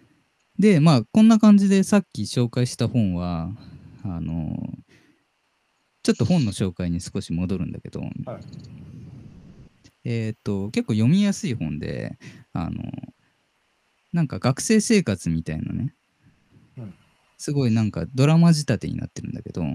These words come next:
Speaker 2: あ、なるほど。
Speaker 1: その主人公のクラスメイトが、それぞれ功利主義、自由主義、直感主義の人物が出てきて、
Speaker 2: ああ。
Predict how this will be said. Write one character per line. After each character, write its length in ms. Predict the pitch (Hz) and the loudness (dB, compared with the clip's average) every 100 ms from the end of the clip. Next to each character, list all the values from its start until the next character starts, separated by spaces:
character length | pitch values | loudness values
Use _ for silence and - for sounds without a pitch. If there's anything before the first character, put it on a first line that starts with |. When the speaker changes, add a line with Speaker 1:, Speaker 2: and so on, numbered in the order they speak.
| - 87 _ _ _ _ _ _ | -6 -12 _ _ _ _ _ _
Speaker 2:
あ、 20 | 95 | -20
な 60 | |
る 80 | 82 | -20
ほ 100 | 80 | -20
ど。 60 | - _ _ _ _ _ _ _ | -20 _ _ _ _ _ _ _
Speaker 1:
そ 140 | - | -2
の 160 | 160 156 | 0 0
主 160 | 185 | 0
人 260 | 196 226 196 | 4 6 6
公 300 | 143 127 117 | 4 2 2
の 320 | 139 151 104 - - - - - - | 4 2 0 -4 -14 -20 -20 -20 -6
ク 100 | 147 | 2
ラ 120 | 160 | 2
ス 120 | - | 4
メ 140 | 170 170 | 6 6
イ 100 | 123 | 4
ト 140 | 95 | -2
が、 320 | 135 139 101 120 - _ - | -2 0 -2 -6 -14 _ -4
そ 160 | - | 2
れ 100 | 190 | 4
ぞ 200 | 185 135 | 4 2
れ 100 | 90 | 0
功 220 | - 131 139 | 2 2 2
利 80 | |
主 120 | 131 143 | -2 -4
義、 120 | 113 | -6
自 200 | 90 101 | -6 -4
由 180 | 110 110 | -2 -2
主 180 | - | -4
義、 140 | 92 78 | -6 -6
直 120 | 95 - | -8 -4
感 180 | 117 113 | 0 0
主 140 | 120 | 0
義 120 | 101 80 | -4 -4
の 120 | 71 127 - _ _ _ _ _ _ _ _ _ _ _ _ | -6 -10 -16 _ _ _ _ _ _ _ _ _ _ _ _
人 200 | 120 113 | 0 2
物 220 | 87 - | 0 -4
が 80 | 87 | -8
出 160 | 78 90 | -6 -6
て 80 | 85 | -6
き 140 | - | -8
て、 260 | 131 120 87 | -4 -4 -4
Speaker 2:
あ 40 | |
あ。 440 | 107 95 87 - | -8 -12 -16 -20